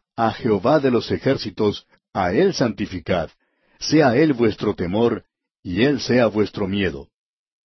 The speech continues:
Ellos debían temer a Dios y buscarle solo a él. Él iba a ser su salvación o una piedra de tropiezo. Y en el versículo catorce leemos, "Entonces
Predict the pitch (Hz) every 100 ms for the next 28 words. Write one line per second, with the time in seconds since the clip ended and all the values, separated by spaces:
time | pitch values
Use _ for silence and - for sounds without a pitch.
0 | _ _ _ _ _ - 180 165 113 107
1 | 143 - 104 90 135 95 90 110 120 117
2 | 110 117 - 139 151 131 113 - 147 147
3 | 131 156 67 - _ _ _ _ - 113
4 | 202 175 107 98 87 131 127 123 - 98
5 | 85 82 - 110 110 - - 104 113 151
6 | 113 113 127 123 110 110 123 - 175 156
7 | 85 - _ _ _ _ _ - 120 123
8 | 117 120 - - 107 90 82 113 110 101
9 | 80 98 98 90 - _ _ _ _ _
10 | - 104 90 - 127 127 - 107 -